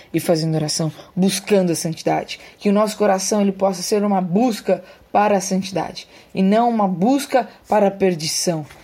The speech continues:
levantando deuses falsos, buscando destruir cidades inteiras, mas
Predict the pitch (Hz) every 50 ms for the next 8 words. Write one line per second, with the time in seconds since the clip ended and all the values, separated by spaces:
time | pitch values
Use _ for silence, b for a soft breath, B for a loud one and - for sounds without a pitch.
0 | B B _ _ _ - 165 185 180 180 190 185 180 185 202 196 196 190 185 185
1 | 170 180 180 175 175 160 151 - - 151 120 92 - - - - B B B B
2 | B - 190 220 196 - - 277 311 320 311 269 254 262 240 - 269 247 254 269
3 | 285 269 - - 202 185 180 226 262 330 381 359 392 415 466 466 381 - 330 320
4 | 320 349 381 466 466 B B B B B B B - 226 240 233 214 220 196 -
5 | -